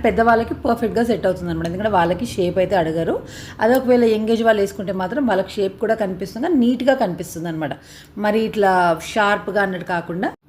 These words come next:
మనకి ప్రిన్సెస్ కట్ మోడల్లో ఎలా అయితే షేప్ వస్తుందో ఇందులో కూడా అలాగే వస్తుందండి. So అది కొంచెం కష్టం అనుకున్న వాళ్ళు ఇది ఈజీగా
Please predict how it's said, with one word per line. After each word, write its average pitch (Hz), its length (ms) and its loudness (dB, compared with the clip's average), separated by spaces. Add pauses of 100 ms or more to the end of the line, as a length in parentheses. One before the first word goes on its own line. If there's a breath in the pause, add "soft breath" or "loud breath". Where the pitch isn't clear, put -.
(460)
మనకి 220 280 -2
ప్రిన్సెస్ 247 320 2
కట్ 247 180 0
మోడల్లో 226 400 4
ఎలా 208 160 4
అయితే 202 180 -2
షేప్ 180 260 -4
వస్తుందో 220 300 -8
ఇందులో 196 320 -2
కూడా 220 160 -2
అలాగే 180 360 2
వస్తుందండి. 165 520 -4 (460 loud breath)
So 233 180 4
అది 208 180 -2
కొంచెం 226 240 -4
కష్టం 214 300 -4
అనుకున్న 202 300 -4
వాళ్ళు 233 160 2
ఇది 190 160 0
ఈజీగా 208 240 0